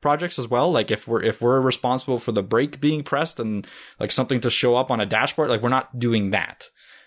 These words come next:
Um, but in terms of web development, we can pretty much do almost anything,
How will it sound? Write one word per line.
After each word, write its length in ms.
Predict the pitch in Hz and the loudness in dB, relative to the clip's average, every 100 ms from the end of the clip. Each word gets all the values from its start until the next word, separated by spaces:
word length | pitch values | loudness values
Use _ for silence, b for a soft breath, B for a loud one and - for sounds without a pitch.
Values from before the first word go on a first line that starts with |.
| b | b
Um, 240 | 101 98 | -2 0
but 160 | 98 110 | 0 0
in 120 | 147 123 | 0 2
terms 260 | 185 170 | 0 0
of 160 | 143 117 | -2 2
web 220 | 175 151 | 0 0
development, 580 | 120 107 104 104 104 101 | 0 0 0 0 -4 -4
we 180 | 104 110 | -4 -2
can 140 | 107 | -2
pretty 220 | - 113 | -2 0
much 220 | 107 98 | 0 -2
do 240 | 104 104 101 | -2 -2 0
almost 500 | - 117 104 98 - | 0 0 0 0 -4
anything, 640 | 107 104 - 95 92 98 | -2 -2 -2 -4 -4 -8